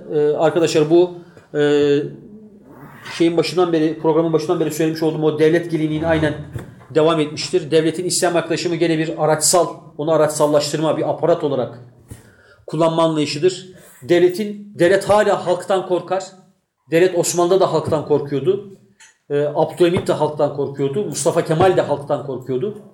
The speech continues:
Ee, şu anda Recep Tayyip Erdoğan da halktan korkuyor.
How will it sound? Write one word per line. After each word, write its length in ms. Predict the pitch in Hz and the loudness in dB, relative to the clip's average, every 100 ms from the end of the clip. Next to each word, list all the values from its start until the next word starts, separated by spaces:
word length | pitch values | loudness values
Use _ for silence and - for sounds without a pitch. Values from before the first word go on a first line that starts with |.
| _ _ _ - - - | _ _ _ -20 -16 -6
Ee, 400 | 139 139 139 135 | -2 0 0 -2
şu 120 | 135 | 0
anda 200 | 175 185 | 4 4
Recep 300 | 175 160 175 | 4 4 2
Tayyip 220 | 170 170 175 | 2 2 2
Erdoğan 380 | 160 147 170 | 0 2 2
da 120 | 151 139 | 0 -4
halktan 360 | 127 135 120 | -6 -6 -6
korkuyor. 360 | 117 117 104 | -6 -8 -12